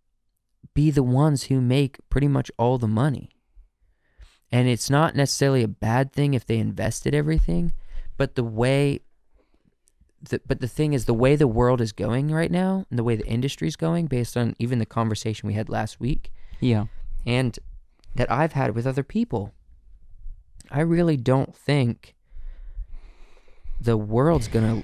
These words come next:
Speaker 1: the industry's gonna look like it is now, or has gonna look like it is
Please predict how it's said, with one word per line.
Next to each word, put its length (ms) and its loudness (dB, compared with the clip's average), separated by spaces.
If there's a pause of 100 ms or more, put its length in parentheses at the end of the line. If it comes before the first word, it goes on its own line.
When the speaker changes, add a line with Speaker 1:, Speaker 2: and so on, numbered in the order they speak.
Speaker 1:
the 120 -2
industry's 440 2
gonna 180 0
look 220 -2
like 180 -2
it 100 -2
is 120 -2
now, 340 -4 (760)
or 260 4
has 200 4
gonna 320 2
look 260 0
like 180 0
it 80 2
is 220 0